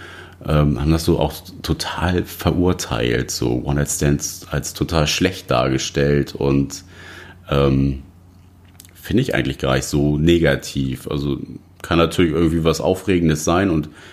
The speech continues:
wahrscheinlich machen's auch einfach die Leute, die es wirklich kontinuierlich, regelmäßig machen, auch eher vor dem Hintergrund, dass sie da mega Bock drauf haben, ähm, immer jemand,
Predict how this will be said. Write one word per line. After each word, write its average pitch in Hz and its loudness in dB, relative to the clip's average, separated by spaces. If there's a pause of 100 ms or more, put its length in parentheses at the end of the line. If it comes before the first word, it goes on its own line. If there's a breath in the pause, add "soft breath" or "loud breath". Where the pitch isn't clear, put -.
(340 loud breath)
wahrscheinlich 80 -2
machen's 80 0
auch 76 0
einfach 80 -2 (180)
die 85 -2
Leute, 85 4
die 80 -2
es - -6
wirklich 82 0 (580)
kontinuierlich, 90 2
regelmäßig 87 2
machen, 90 0 (420 loud breath)
auch 82 0
eher 82 4
vor - 0
dem 82 4
Hintergrund, 82 0
dass 78 -4
sie 80 -4
da 76 2
mega 82 4
Bock 85 -4
drauf 76 -4
haben, 76 -2
ähm, 71 -4 (200)
immer 85 4
jemand, 82 4